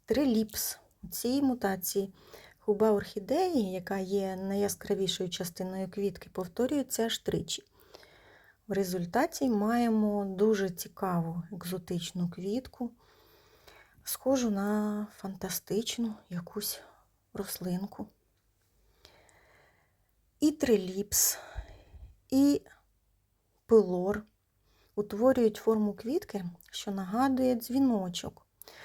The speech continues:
Проте у пилора дві петалії зберігають свою форму, тоді як у триліпса петалії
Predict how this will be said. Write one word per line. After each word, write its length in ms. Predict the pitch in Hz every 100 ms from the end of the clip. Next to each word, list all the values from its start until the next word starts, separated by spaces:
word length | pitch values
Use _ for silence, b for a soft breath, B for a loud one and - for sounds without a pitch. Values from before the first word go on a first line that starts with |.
| B
Проте 340 | - 233 233 233
у 100 | 220
пилора 540 | 247 262 415 415 277 -
дві 180 | 220 226
петалії 580 | 226 226 285 302 294 254
зберігають 600 | 220 254 240 220 190 190
свою 320 | - 208 190
форму, 540 | - 190 180 185 175 175
тоді 180 | 202
як 200 | 220 214
у 40 | 208
триліпса 600 | 226 226 262 403 - 208
петалії 680 | 196 180 240 277 277 247